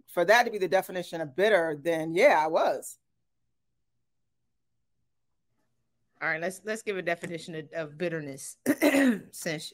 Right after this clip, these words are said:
Speaker 2: you know, you, apparently you ain't gonna look in the mirror. It's all right.
Speaker 1: <laughs>
Speaker 2: So, uh, <laughs>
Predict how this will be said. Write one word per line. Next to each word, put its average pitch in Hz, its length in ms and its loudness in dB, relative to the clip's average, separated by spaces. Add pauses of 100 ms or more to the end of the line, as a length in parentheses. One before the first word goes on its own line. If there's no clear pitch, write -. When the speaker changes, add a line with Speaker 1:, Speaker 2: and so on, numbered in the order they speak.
Speaker 2:
you 160 140 -6
know, 139 160 -6 (460)
you, 160 220 -4
apparently 156 380 -2
you 160 80 -4
ain't 147 140 -4
gonna 143 120 -4
look 165 140 -2
in 156 60 0
the 151 80 -4
mirror. 160 300 4
It's - 120 0
all 262 120 4
right. 185 180 4 (220)
Speaker 1:
<laughs> 220 280 4
Speaker 2:
So, 247 320 6
uh, 233 180 8 (100)
<laughs> 226 880 6